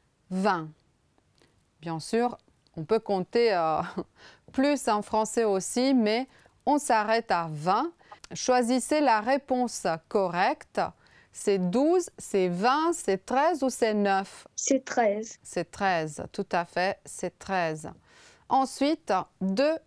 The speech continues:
Speaker 1: dix-sept, onze ou quatre ?
Speaker 2: C'est deux.
Speaker 1: C'est deux. Dix, onze,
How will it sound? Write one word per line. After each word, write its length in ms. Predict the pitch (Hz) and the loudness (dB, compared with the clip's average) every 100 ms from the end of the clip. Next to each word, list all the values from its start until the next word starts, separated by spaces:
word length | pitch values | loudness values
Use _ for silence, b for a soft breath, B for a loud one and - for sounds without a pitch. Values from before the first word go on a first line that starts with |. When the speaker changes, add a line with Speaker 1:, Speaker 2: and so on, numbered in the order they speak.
| _ | _
Speaker 1:
dix-sept, 640 | 202 220 254 - 262 294 - - | -4 0 0 2 2 0 -4 0
onze 380 | 262 339 381 - - | 2 2 -2 -6 -4
ou 80 | |
quatre ? 640 | 233 - 214 190 - - 165 _ _ _ _ _ _ _ _ _ _ _ _ _ - | -2 2 2 0 -6 -10 -10 _ _ _ _ _ _ _ _ _ _ _ _ _ -8
Speaker 2:
C'est 180 | - 247 | 0 0
deux. 300 | 220 226 220 _ _ _ | 2 -2 -2 _ _ _
Speaker 1:
C'est 280 | - - 190 | -12 -2 -2
deux. 260 | 180 190 180 - _ _ _ - | 0 0 -2 -6 _ _ _ -6
Dix, 480 | 196 226 349 - - - | -2 2 0 -2 -8 -2
onze, 460 | 254 294 381 - | 0 2 0 -2